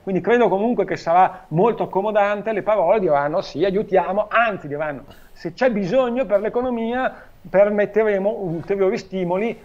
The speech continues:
se, se ci sarà bisogno". Credo che dirà que-, che diranno questo, perché l'economia non,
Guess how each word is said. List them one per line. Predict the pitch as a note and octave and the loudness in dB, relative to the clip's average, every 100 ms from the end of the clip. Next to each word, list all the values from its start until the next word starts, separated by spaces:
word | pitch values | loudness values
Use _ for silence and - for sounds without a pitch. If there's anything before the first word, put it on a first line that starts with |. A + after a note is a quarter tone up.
| - - | -20 -20
se, | - - F#3 F#3+ - | -4 -2 0 -4 -16
se | - F3 | -6 -4
ci | - | -4
sarà | D3+ D#3 | -2 -2
bisogno". | C#3 B2+ A#2+ A#2 A#2+ | -2 -4 -6 -6 -2
Credo | E3+ G3 | 2 2
che | G3 E3+ D#3 | 2 0 0
dirà | D#3 D#3+ | 0 0
que-, | D#3+ E3+ - - - | 2 -2 -4 -14 -6
che | D#3 | -2
diranno | D3+ D#3+ D#3+ | 0 0 0
questo, | E3+ D#3 C3+ | 0 0 -2
perché | D3 B2+ E3+ | -6 0 0
l'economia | D#3+ G3 G3 G#3 B3 G#3+ | 2 2 2 2 2 0
non, | E3+ E3 E3+ | -4 -4 -4